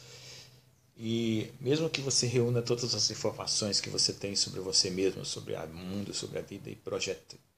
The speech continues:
isso como uma análise pra in-, indicar o que que é que vai ser no futuro, você nunca sabe.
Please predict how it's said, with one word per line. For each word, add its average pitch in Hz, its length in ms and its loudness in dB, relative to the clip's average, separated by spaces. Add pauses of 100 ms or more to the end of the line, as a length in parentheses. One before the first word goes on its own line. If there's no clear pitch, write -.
(320)
isso - 280 2
como 92 280 -8 (580)
uma 101 140 -6
análise 101 480 2
pra 95 220 -10
in-, 98 240 -10 (320)
indicar 110 460 -2
o 113 40 2
que - 160 -4
que 110 140 0
é 98 80 0
que - 80 -10
vai 95 140 -4
ser - 200 2
no 110 80 -6
futuro, 123 380 -10
você 123 240 -6
nunca 123 220 -2
sabe. - 280 -2